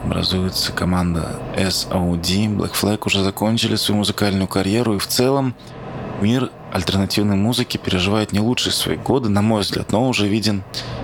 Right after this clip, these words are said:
свет в конце тоннеля. Уже начинает зарождаться грандкор-сцена, и до выхода знакового альбома, на мой взгляд, Scum,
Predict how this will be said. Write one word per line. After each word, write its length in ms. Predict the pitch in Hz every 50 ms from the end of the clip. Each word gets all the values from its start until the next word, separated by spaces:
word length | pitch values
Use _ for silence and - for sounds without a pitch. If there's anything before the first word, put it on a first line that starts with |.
| - - -
свет 240 | - - - 104 104
в 40 | -
конце 280 | - 95 98 - 95
тоннеля. 360 | - - 95 95 95 90 82 80 - - - - - - - - -
Уже 200 | 82 85 98 110
начинает 440 | 123 117 110 - - - 95 110 101
зарождаться 520 | 92 82 87 85 - 92 98 101 - -
грандкор-сцена, 800 | - - 87 90 87 - 87 85 82 - - - 107 110 107 101 - -
и 60 | 92
до 100 | 90 92
выхода 420 | 92 95 - - - - - - - - - - - - - - - - - -
знакового 540 | - - 98 95 87 - - - 87 87 85
альбома, 400 | 82 85 87 92 90 85 80 80 - - - -
на 60 | 90
мой 160 | 92 90 87 80
взгляд, 220 | - - - -
Scum, 360 | - - - 92 90 92 101